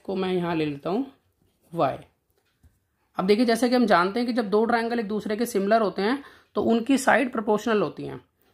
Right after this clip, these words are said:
तो यहाँ पर मैं लिख सकता हूँ कि ट्रायंगल एबीसी सिमिलर है ट्रायंगल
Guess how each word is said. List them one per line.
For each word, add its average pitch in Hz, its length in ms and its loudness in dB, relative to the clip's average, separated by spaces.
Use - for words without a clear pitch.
तो 185 120 2
यहाँ 185 320 2
पर 233 180 0
मैं 226 120 0
लिख 208 140 0
सकता 180 260 -4
हूँ 196 120 -2
कि 233 140 -6
ट्रायंगल 165 640 -4
एबीसी 208 760 -2
सिमिलर 202 460 0
है 208 160 0
ट्रायंगल 170 640 -4